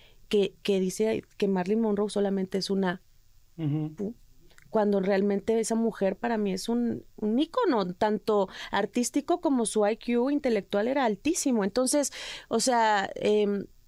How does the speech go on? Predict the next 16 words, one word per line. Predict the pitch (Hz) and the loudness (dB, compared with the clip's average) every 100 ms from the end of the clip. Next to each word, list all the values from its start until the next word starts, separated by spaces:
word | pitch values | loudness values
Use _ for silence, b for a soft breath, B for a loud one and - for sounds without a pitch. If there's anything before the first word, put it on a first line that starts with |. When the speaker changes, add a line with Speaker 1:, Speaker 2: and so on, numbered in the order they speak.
| _ | _
Speaker 1:
s-, | 226 196 170 | -6 -6 -2
perdón, | 233 233 | 0 0
su | 220 | 0
coeficiente | 214 202 208 226 247 | -2 0 0 0 0
intelectual. | 233 214 - 165 B B B B | 0 -2 -2 -4 B B B B
Entonces, | - 247 - 285 294 320 | -2 0 2 2 2 2
este, | 294 240 - 226 208 - - - - | 2 0 2 2 2 0 -10 -20 -4
tú | 277 | 0
ves | 285 311 | 2 2
los | 302 | 2
videos | 247 240 240 | 2 2 2
de | |
Inseparables | 254 240 208 208 202 202 220 - - - - - - - _ - - - - | 0 -2 0 2 2 2 0 -4 -10 -16 -20 -20 -20 -20 _ -20 -20 -20 -6
y | 247 | -4
cada | 214 285 311 | 0 2 4
video | 302 254 240 240 359 | 4 4 4 2 -2